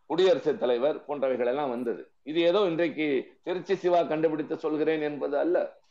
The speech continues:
அன்றைக்கு அரசியல் சட்ட நிர்ணய சபையில் அண்ணல் அம்பேத்கர் அவர்களிடம் சில பேர் கேட்டார்கள், "இது என்ன, எந்த சட்டத்தை வேண்டாம் என்றோமோ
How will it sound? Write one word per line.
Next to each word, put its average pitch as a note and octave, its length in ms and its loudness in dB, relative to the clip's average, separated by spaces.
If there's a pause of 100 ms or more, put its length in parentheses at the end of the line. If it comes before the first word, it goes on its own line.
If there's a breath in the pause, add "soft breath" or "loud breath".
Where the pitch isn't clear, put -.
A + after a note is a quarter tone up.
(400)
அன்றைக்கு C#3+ 420 0 (640)
அரசியல் F#3 480 0
சட்ட D3+ 240 0
நிர்ணய E3 500 0
சபையில் E3 460 -2 (380)
அண்ணல் C#3+ 260 -2
அம்பேத்கர் E3+ 580 0
அவர்களிடம் D3 400 -2 (140)
சில D#3 220 -6
பேர் D#3 200 0
கேட்டார்கள், A#2+ 500 -4 (140)
"இது C#3+ 160 -4
என்ன, F3 200 -2 (720)
எந்த F#3+ 360 0
சட்டத்தை F3 480 0
வேண்டாம் E3 400 0
என்றோமோ D3 360 -2